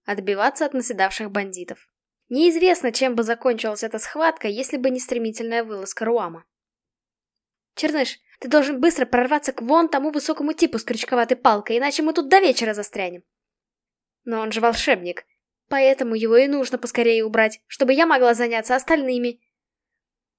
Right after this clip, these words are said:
Сапожник сильно сомневался, что вражеский чародей не поразит его магией первым, ведь он специально держался в стороне от сражения, к тому же рядом находились два головореза. Но что делать?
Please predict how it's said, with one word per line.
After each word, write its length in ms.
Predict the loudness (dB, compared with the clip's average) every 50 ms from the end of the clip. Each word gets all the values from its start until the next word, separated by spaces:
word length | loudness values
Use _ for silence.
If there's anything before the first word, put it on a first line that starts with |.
| _ _ _ _ _ _ _ _ _ _ _ _
Сапожник 720 | -10 -6 -6 -6 -6 -2 0 0 2 2 0 -4 -6 -6
сильно 380 | -8 -4 -2 -2 0 0 -2 -4
сомневался, 840 | -4 -4 -4 -4 0 0 0 2 6 6 6 6 4 2 -2 -6 -8
что 280 | -8 -8 -6 -6 -6
вражеский 520 | -2 0 2 2 0 0 -4 -8 -8 -8 -6
чародей 460 | -4 -2 2 2 2 4 6 6 6
не 140 | 6 4 2
поразит 480 | 4 6 6 6 6 6 4 2 2
его 180 | 0 0 0 2
магией 460 | 2 2 2 2 2 0 0 0 0
первым, 480 | -2 -4 -2 -2 -2 -2 -4 -6 -10 -12 _ _
ведь 160 | -8 -4 -2
он 100 | -2 -4
специально 520 | -4 -10 -10 0 4 6 6 6 6 2
держался 420 | 0 -2 0 0 0 0 0 -2 -6
в 40 | -10
стороне 580 | -4 0 2 4 4 2 2 0 -2 -2 -4
от 80 | -4 -4
сражения, 580 | -2 -2 -2 0 0 0 0 0 -2 -4 -8 -12 _ _ _ _
к 80 | -6 -2
тому 200 | -2 0 0 0
же 100 | 0 2
рядом 280 | 2 2 2 2 0
находились 440 | 0 -2 -4 -4 -2 -2 -4 -2 -2
два 180 | 0 0 0 0
головореза. 600 | 0 0 0 2 4 4 4 4 0 -2 -8 -14 _ _ _ _ _ _ _ _ _ _ _ _ _ _ _
Но 140 | -12 -12 -10
что 220 | -6 -4 -4 -2
делать? 420 | -2 -2 -2 0 -2 -2 -4 -8